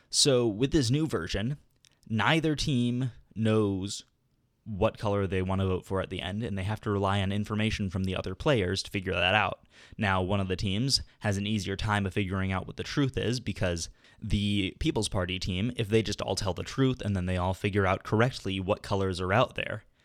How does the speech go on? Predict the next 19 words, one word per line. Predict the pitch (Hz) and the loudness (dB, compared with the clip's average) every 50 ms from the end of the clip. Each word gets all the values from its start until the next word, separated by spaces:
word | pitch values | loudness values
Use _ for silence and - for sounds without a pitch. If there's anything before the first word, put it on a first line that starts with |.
| _ _ _ _ _ - | _ _ _ _ _ -2
well, | - 110 95 90 90 | 0 2 2 2 2
then | 85 90 90 95 92 90 92 92 - | 2 0 0 0 0 -2 -4 -6 -4
they're | 104 101 98 95 92 | -2 0 2 2 2
a | 92 | 2
larger | 92 90 90 90 - 110 | 2 2 0 0 -2 -2
team, | 95 - 113 127 123 117 117 | 0 2 4 4 4 4 2
they | 101 95 95 | 2 0 0
can | - 95 92 | -2 -4 -4
just | 85 85 80 | -4 -4 -2
vote | 87 104 104 101 | 0 0 2 2
and | 90 90 92 | 0 0 0
they'll | 95 95 | 0 0
have | 101 90 85 | -2 -2 -2
the | 92 | -2
majority | 92 90 85 95 90 90 82 85 | 0 2 2 2 2 2 0 0
vote | 82 101 95 90 87 | 2 2 2 2 2
and | 90 87 | 2 2
they'll | 87 87 90 | 2 2 4
win. | 90 104 95 - - 92 | 4 2 2 2 -2 -6